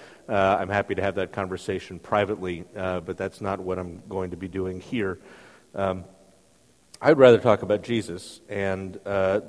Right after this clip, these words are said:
that's why I was so pleased by yesterday. I want to, uh, thank everybody who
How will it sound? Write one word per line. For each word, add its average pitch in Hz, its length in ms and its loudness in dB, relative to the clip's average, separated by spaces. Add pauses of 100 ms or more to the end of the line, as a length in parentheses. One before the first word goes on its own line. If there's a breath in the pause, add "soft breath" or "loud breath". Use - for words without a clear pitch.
(100)
that's 160 300 2
why 117 220 2
I 110 80 2
was 107 200 0
so 123 640 2 (120)
pleased 101 640 -4 (800 soft breath)
by 95 540 0 (1000 loud breath)
yesterday. - 540 -10 (920)
I 107 220 -2
want 104 440 -6
to, 87 420 -8 (560 loud breath)
uh, 85 320 -6
thank - 540 -6 (300)
everybody 95 580 -4
who 85 480 -10